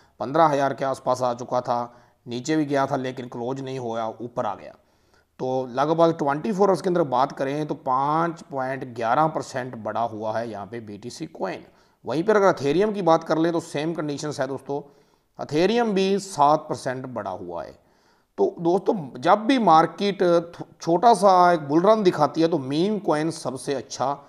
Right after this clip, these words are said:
करके दिखाते हैं। सिर्फ बीटीसी कॉइन चार परसेंट ऊपर है। वहीं पर शीप की अगर बात कर लें,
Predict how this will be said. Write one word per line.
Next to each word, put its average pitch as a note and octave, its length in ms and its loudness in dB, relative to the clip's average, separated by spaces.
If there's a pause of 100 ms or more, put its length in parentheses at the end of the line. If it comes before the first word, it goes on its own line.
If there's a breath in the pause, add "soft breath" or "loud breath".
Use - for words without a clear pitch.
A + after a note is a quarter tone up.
(300 soft breath)
करके E3 320 2
दिखाते C3 360 -2
हैं। E2 160 -16
सिर्फ D#3 280 -2
बीटीसी D3+ 420 -2
कॉइन C#3+ 320 -2
चार B2+ 260 -2
परसेंट D3+ 360 -4
ऊपर D3 220 -2
है। D3 100 2
वहीं B2+ 220 -6
पर C3 160 -6
शीप D#3 360 -6
की F3 80 0
अगर D#3 160 -2
बात C#3 200 0
कर C3 160 -8
लें, C3 220 -6